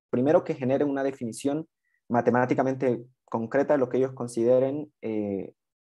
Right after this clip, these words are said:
un cuadrado. Y luego les piden que,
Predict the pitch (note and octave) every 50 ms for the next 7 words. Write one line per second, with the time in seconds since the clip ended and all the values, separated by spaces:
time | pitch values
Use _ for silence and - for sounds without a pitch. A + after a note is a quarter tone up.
0 | _ - C3 C3+ C3 C#3+ C3 A#2+ A#2 B2 A#2 A2 G2 - - _ _ _ _ _
1 | _ _ _ _ _ _ _ _ _ F#3 A3 G#3+ G3+ E3+ F#3 G3+ G3+ F#3+ E3 C#3
2 | D#3 D#3+ D#3 C#3+ B2 - D3+ D#3 D#3 D#3 E3 D#3+ - D3 D3 D#3 F3 F#3 - -